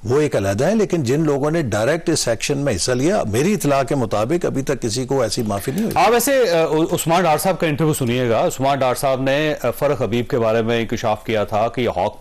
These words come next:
Speaker 2: था और ये अंदर मशवरे देता था कि जनाब, ये अटैक करने चाहिए और तनसीबात को जलाना चाहिए,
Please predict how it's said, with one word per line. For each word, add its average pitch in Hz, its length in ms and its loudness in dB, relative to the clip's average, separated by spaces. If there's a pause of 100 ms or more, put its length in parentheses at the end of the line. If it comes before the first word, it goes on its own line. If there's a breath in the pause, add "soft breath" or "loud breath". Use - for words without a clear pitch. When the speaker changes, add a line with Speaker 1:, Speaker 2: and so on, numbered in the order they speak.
Speaker 2:
था 117 40 0
और 123 360 2
ये 127 120 0
अंदर 117 240 -2
मशवरे 113 360 0
देता 110 280 0
था 113 260 0
कि 120 160 -4
जनाब, 110 320 0
ये 117 300 -2
अटैक 110 380 -4
करने 117 260 -2
चाहिए 107 420 -2 (360 loud breath)
और - 160 -2
तनसीबात 120 460 -2
को 131 80 -2
जलाना 110 340 0
चाहिए, 120 420 -2